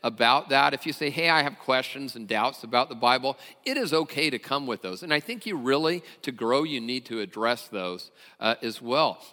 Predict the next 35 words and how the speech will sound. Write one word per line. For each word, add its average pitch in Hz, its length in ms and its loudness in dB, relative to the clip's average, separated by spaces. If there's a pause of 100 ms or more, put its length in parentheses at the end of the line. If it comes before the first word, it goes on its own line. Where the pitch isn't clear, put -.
But 175 260 2
you 196 180 -6
would 190 140 -6
start, 185 500 -2
download 151 520 2
the 185 80 -2
Bible 185 500 2
app. 90 320 2
Just 123 200 -4
read 143 220 2
it 143 80 2
on 131 160 4
your 117 140 -6
computer 156 640 0
or 113 120 -2
your 101 140 -8
phone, 131 560 -4 (360)
and 135 100 0
you'd 143 160 2
start 123 600 2
a 113 260 2 (300)
Bible 117 520 2
reading 127 560 0
plan 90 480 -8 (260)
that 147 160 4
you 175 100 -4
can 220 160 -2
get 196 160 2
spiritually 143 680 -2
spar-, 113 420 -2 (140)
smarter 123 800 0
through 147 260 -2
our 139 160 6
online 120 520 -2
groups, 196 460 -4